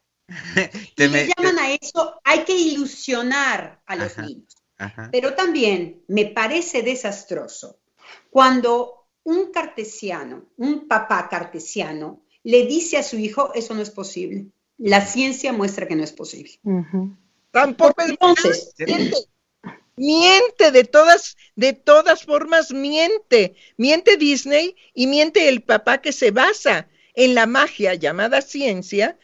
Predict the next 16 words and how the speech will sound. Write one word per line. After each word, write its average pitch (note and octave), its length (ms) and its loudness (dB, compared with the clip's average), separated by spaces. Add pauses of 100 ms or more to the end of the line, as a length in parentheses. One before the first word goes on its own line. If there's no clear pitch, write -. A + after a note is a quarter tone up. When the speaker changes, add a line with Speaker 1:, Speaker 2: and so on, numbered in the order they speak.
(120)
Speaker 4:
con D3 160 -8
todo F3 200 6
respeto, A#3+ 580 4
pero D3 160 -2
es F3+ 60 -8
mágica, A3 560 -2 (480)
¿sí? G3+ 360 -4
Speaker 1:
Ujú. - 60 -20 (180)
Speaker 3:
Sí. G#3 300 6
Speaker 4:
Porque A#3+ 360 6
tampoco D#4 760 2
puede C4+ 360 2
decir A#3 760 -2 (580)
lo B3 380 8
que E3 320 -2 (200)
Disney A3+ 840 0